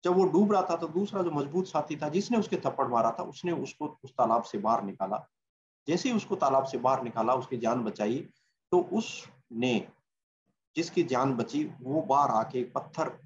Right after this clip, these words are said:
बड़ा सा पत्थर था, उसके ऊपर वो बैठ के उस पत्थर पे उसने पत्थर से ही लिखा कि आज मेरे सबसे अच्छे दोस्त ने मेरी जान बचाई,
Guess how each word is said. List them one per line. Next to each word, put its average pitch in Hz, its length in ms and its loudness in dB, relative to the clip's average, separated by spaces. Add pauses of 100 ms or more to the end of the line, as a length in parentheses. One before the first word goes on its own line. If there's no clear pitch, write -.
(100)
बड़ा 117 180 4
सा - 120 -2
पत्थर - 380 -4
था, - 140 -4
उसके - 420 -8
ऊपर 107 340 -4
वो 101 140 -6
बैठ 110 400 -4
के 120 220 -6 (640)
उस 214 220 0 (560)
पत्थर 233 380 -2
पे 196 180 4
उसने 131 400 0
पत्थर - 540 -4
से 226 200 -2
ही 202 240 4
लिखा 147 380 0 (640)
कि - 80 -6 (120)
आज 180 280 4
मेरे 147 240 -2
सबसे 143 320 -8
अच्छे 131 220 -6
दोस्त 107 360 -8
ने 147 60 -8
मेरी 139 320 -6
जान 131 280 2
बचाई, 98 260 -2